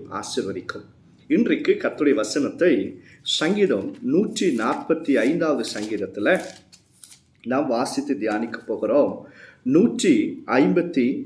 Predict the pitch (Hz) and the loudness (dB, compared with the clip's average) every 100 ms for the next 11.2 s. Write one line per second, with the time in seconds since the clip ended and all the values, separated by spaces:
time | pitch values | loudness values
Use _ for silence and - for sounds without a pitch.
0 | - 123 151 143 135 120 - 98 92 92 | -2 0 2 4 2 0 -4 -6 -4 -2
1 | 156 247 - - _ _ _ _ _ - | -2 -2 -8 -18 _ _ _ _ _ -20
2 | _ _ _ _ - - 139 214 233 208 | _ _ _ _ -12 4 6 8 8 8
3 | 175 131 - 127 117 175 170 120 107 113 | 6 2 0 -2 0 4 4 2 -2 -4
4 | - 120 - - 110 113 110 80 - - | -4 -8 -8 -6 -2 2 2 0 -14 -20
5 | _ _ _ _ _ _ _ _ _ - | _ _ _ _ _ _ _ _ _ 2
6 | 170 - 247 143 113 - - 123 139 196 | 2 6 10 10 8 2 0 0 2 0
7 | 233 277 220 151 143 180 117 95 - - | 4 4 6 8 10 10 8 2 -6 -16
8 | _ _ - 104 127 156 160 127 113 117 | _ _ -4 4 8 8 8 6 6 6
9 | 120 101 - - - 113 113 113 208 220 | 6 4 -2 -14 -6 -4 0 4 4 4
10 | 214 151 113 98 - - 110 110 120 170 | 4 4 4 0 -2 -4 0 2 4 6
11 | 190 - | 4 2